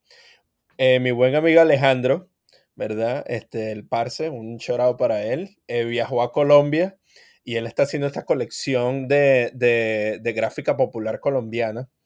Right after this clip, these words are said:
Y hace poco tuvimos una cena y me sacó todas esas impresiones que había traído de Colombia, trabajos bellísimos.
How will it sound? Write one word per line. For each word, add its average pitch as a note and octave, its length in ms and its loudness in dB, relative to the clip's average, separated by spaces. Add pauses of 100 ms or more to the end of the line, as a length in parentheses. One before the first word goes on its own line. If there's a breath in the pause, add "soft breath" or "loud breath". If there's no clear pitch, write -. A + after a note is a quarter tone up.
(560 soft breath)
Y B2 300 -2
hace A#2+ 360 0
poco D3+ 560 2
tuvimos B2+ 300 -4
una C#3+ 220 -2
cena E3+ 540 0 (140)
y B2 200 -6
me A#2 160 -6
sacó A#2 420 -6
todas D3 420 -4
esas C#3+ 160 -4
impresiones B2+ 560 -10
que - 100 -4
había B2 280 -4
traído A#2+ 400 -4
de C#3 160 0
Colombia, A#2 400 -8
trabajos A2+ 360 -6
bellísimos. B2 520 -12